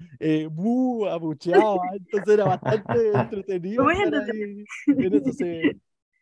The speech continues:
Speaker 1: fue, fue algo que no esperaba y, y me gustó bastante.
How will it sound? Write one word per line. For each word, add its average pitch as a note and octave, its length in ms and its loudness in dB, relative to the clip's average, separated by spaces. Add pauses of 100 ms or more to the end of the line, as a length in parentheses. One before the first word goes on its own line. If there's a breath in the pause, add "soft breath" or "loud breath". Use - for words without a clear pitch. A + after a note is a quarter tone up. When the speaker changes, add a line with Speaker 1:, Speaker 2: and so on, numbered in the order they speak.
Speaker 1:
fue, G3+ 260 0
fue G#3 140 -4
algo A#3 120 -2
que G3 140 -4
no A3 80 -2
esperaba A#3 560 -8 (100)
y, G3 320 -10
y F3 60 -6
me F#3 140 -8
gustó F3 500 -6
bastante. D#3+ 720 -10